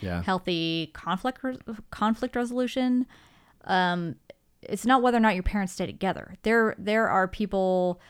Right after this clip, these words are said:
Speaker 2: I have friends who are like, "I'm never gonna get married 'cause my parents, you know, they've been married for, like, you know, forty-five years and they're freaking miserable. They hate each other." They, i-, it's not whether or not a marriage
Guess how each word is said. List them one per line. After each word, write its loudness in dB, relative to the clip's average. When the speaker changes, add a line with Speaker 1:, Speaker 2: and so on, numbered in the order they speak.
Speaker 2:
I 0
have 2
friends 2
who -2
are 0
like, 2
"I'm 4
never 4
gonna 4
get 0
married 0
'cause -4
my 0
parents, -4
you -4
know, -2
they've -4
been 0
married 0
for, -8
like, -4
you -12
know, -6
forty-five -4
years 2
and -6
they're -2
freaking -4
miserable. -4
They -2
hate -2
each -4
other." -6
They, -2
i-, -14
it's 0
not 6
whether 6
or 4
not 6
a 4
marriage 2